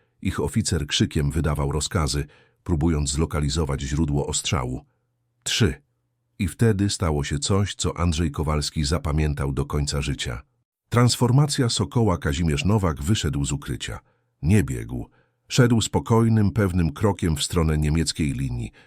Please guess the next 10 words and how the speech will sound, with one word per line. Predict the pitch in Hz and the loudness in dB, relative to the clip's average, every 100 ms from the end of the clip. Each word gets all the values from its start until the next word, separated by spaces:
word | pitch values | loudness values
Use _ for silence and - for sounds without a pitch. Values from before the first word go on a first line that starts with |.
| _ _ | _ _
W | - | -4
każdej | 143 131 117 90 | 2 2 4 2
ręce | 98 90 76 | 2 2 -2
trzymał | - 80 73 | -2 -2 -2
pistolet, | 78 71 - 107 90 69 | -2 -2 0 2 0 -2
ale | 62 67 | -4 -4
jego | 67 69 | -2 -4
twarz, | - - 67 57 - - _ _ _ | -4 -4 -4 -4 -10 -12 _ _ _
jego | 78 82 76 | -2 0 -2
twarz | - 98 92 | 0 0 0